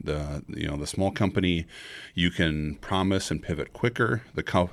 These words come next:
customer is able to have a very simple exchange with you as a company. But as you grow, everything becomes more complex, and you can fall out of, uh,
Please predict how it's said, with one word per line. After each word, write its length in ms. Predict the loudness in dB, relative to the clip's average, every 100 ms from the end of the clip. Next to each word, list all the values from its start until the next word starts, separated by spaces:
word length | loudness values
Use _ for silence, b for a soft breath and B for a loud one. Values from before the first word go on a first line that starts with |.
| -4
customer 320 | 0 0 2 2
is 80 |
able 200 | 2 2 0
to 80 |
have 180 | 0 0
a 80 | -2
very 300 | 2 2 2
simple 400 | 2 0 2 0
exchange 540 | -2 -4 0 2 2
with 160 | 0 -2
you 120 | 0
as 120 | -2
a 60 | -4
company. 560 | -2 -2 0 2 2 B B B B -2
But 120 | 2 4
as 180 | 4
you 80 | 2
grow, 400 | 2 4 6 6
everything 500 | 4 4 4 4 4
becomes 360 | 2 0 0 0
more 180 | 0 0
complex, 840 | 0 -2 0 0 0 -4 -10 -10 B B B B -4
and 240 | 0 0
you 80 | 0
can 140 | -2 0
fall 240 | 2 4
out 120 | 2
of, 360 | 0 -2 -2
uh, 60 | -2